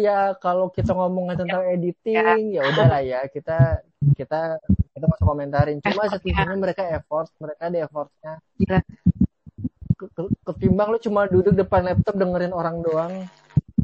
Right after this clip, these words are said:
Speaker 1: meeting. Sama sih nonton YouTube juga. Eh, enggak sih, sekarang YouTube udah bisa diakses di smart T V.
Speaker 2: Hmm.
Speaker 1: Ya, kalau
Speaker 2: Tapi
Speaker 1: mau
Speaker 2: seenggaknya
Speaker 1: maksud
Speaker 2: YouTube tuh
Speaker 1: gua
Speaker 2: bisa didengerin kapan aja, Kak.
Speaker 1: Apa?
Speaker 2: Seenggaknya YouTube tuh bisa didengerin kapan aja.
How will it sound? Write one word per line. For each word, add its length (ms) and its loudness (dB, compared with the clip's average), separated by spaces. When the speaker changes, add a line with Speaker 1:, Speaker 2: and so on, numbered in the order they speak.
Speaker 1:
meeting. 600 -8
Sama 280 4
sih 160 2
nonton 360 -2
YouTube 260 -4
juga. 380 -2
Eh, 120 -2
enggak 240 -2
sih, 120 -2
sekarang 240 2
YouTube 280 2
udah 120 2
bisa 160 -4
diakses 400 4
di 380 0
smart 300 -8
T 80 -8
V. 40 0
Speaker 2:
Hmm. 280 -4
Speaker 1:
Ya, 100 0
kalau 220 -2
Speaker 2:
Tapi 200 2
Speaker 1:
mau 80 2
Speaker 2:
seenggaknya 560 2
Speaker 1:
maksud 880 -8
Speaker 2:
YouTube 320 2
tuh 100 6
Speaker 1:
gua 60 4
Speaker 2:
bisa 140 4
didengerin 420 2
kapan 320 -2
aja, 280 2
Kak. 360 2
Speaker 1:
Apa? 80 -12
Speaker 2:
Seenggaknya 440 4
YouTube 240 4
tuh 80 4
bisa 200 0
didengerin 440 4
kapan 380 0
aja. 580 0